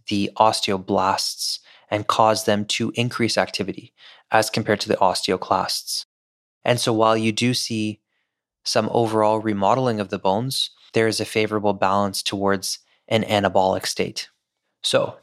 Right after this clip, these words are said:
did it actually peg out? Clinically, absolutely it did. We saw a seventy-four percent reduction in vertebral fractures and a thirty-nine percent reduction in non-vertebral fractures with teriparatide. Abaloparatide, which is not available in Canada,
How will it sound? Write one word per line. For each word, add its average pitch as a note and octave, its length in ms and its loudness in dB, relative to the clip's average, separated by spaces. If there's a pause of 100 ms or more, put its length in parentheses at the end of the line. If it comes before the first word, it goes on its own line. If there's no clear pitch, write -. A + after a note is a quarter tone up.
(140)
did A2 120 4
it A2 80 4
actually A2 340 2
peg G#2+ 320 0
out? B2+ 380 -2 (640)
Clinically, E3 560 -2
absolutely G#2+ 600 0
it F#2 100 -12
did. - 280 -6 (680)
We A#2+ 120 2
saw A#2+ 240 2
a A2 60 2
seventy-four B2 600 0
percent - 340 -4
reduction G2+ 420 -2
in G#2 80 -4
vertebral G2+ 440 0
fractures C#3+ 680 0 (360)
and A2 180 2
a G#2+ 40 2
thirty-nine A#2 680 2
percent - 360 -2
reduction G2+ 460 0
in G2+ 160 0
non-vertebral G2+ 720 2
fractures F#2+ 720 -2 (180)
with G#2+ 200 0
teriparatide. F#2+ 760 0 (600)
Abaloparatide, A2 920 2
which A#2+ 180 -4
is G#2 80 -2
not G#2+ 180 4
available F#2+ 380 -2
in F#2+ 60 -6
Canada, G2 480 0